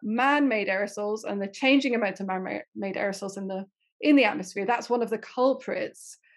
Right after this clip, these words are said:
That's one of the kind of theories for how, that, for changing how much heat goes into the ocean and atmosphere, how, changing that amount of, um, global warming on a decadal scale,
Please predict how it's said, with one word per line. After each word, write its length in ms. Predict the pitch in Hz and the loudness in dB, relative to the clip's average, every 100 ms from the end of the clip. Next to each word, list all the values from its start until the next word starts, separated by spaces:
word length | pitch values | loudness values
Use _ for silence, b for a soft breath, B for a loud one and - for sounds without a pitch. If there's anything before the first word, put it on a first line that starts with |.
| b | b
That's 160 | - 233 | -10 -4
one 120 | 226 | -4
of 60 | |
the 80 | 220 | -4
kind 180 | 214 202 | -4 -6
of 120 | 190 - | -6 0
theories 540 | 294 294 220 190 202 190 | 4 6 4 0 -4 -6
for 160 | 202 | -4
how, 540 | 196 233 214 202 202 202 202 _ _ 214 | -2 4 4 6 2 -2 -8 _ _ -4
that, 180 | - - _ _ | -4 -6 _ _
for 300 | - 202 196 196 | -6 -4 -4 -6
changing 680 | - 233 233 214 190 190 - _ _ | -2 0 0 -2 -4 -6 -10 _ _
how 440 | - 220 202 196 202 - | -6 0 0 0 -8 -4
much 440 | 202 - - - | -4 -4 -12 -10
heat 260 | 233 - - - _ _ _ _ _ _ - | -8 -8 -12 -20 _ _ _ _ _ _ -4
goes 220 | 202 190 | -4 -2
into 160 | 202 - | -6 -4
the 160 | - | -6
ocean 240 | 196 190 196 | -6 -6 -6
and 100 | 202 | -6
atmosphere, 540 | - - - 180 165 | -8 -12 -10 -10 -6
how, 140 | 208 208 - | -6 -6 -4
changing 420 | 262 247 214 202 | 2 2 2 -2
that 180 | 190 208 | -4 -4
amount 320 | 185 202 185 | -4 -6 -8
of, 100 | 185 - _ b b b - | -10 -12 _ b b b -8
um, 420 | - 175 185 190 - | -4 -4 -6 -8 -4
global 360 | 214 208 208 | -2 0 0
warming 540 | 190 202 196 196 196 196 _ _ | 0 0 0 -4 -6 -10 _ _
on 140 | 208 196 | -6 -4
a 220 | 185 185 | -4 -6
decadal 600 | 185 214 - 208 190 196 | -4 -6 -4 -4 -2 -6
scale, 500 | - 196 170 175 | -8 -8 -8 -8